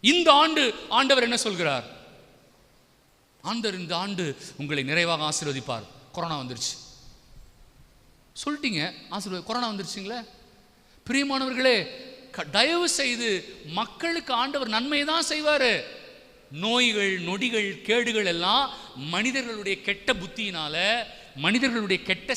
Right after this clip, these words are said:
செயல்களினால வருது. ஆண்டவர் எப்பவுமே நல்லது தான் செய்வாரு. இந்த வருஷம் மட்டும்தான் நல்லது செய்வார் ஆண்டவர். நீங்க சொல்லுங்க எனக்கு.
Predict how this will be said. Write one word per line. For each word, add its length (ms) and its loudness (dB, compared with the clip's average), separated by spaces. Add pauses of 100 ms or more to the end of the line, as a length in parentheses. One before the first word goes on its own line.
(100)
செயல்களினால 680 -2
வருது. 420 2 (1040)
ஆண்டவர் 480 8
எப்பவுமே 480 8
நல்லது 240 4
தான் 220 10
செய்வாரு. 460 8 (380)
இந்த 240 4
வருஷம் 280 6
மட்டும்தான் 280 2
நல்லது 220 4
செய்வார் 240 4
ஆண்டவர். 640 2 (760)
நீங்க 160 -4
சொல்லுங்க 260 4
எனக்கு. 420 -4